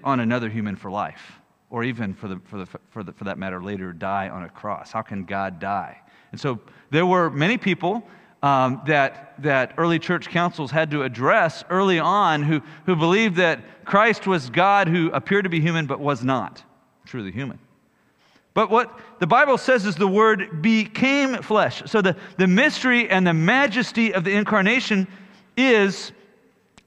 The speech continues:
God became human. Now, if you have a E-, E-, E S V study Bible,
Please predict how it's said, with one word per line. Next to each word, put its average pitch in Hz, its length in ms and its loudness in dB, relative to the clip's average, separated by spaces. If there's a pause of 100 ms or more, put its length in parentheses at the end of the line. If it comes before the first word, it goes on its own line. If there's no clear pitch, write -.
(180)
God 185 580 2
became 170 760 0 (200)
human. 160 340 0 (1400)
Now, 180 120 4
if 180 120 -2
you 208 100 2
have 226 180 2
a 143 180 2 (540)
E-, 214 180 2 (140)
E-, 196 280 0
E 196 40 4
S 185 140 -2
V 180 160 0
study 262 400 -2
Bible, 135 580 -2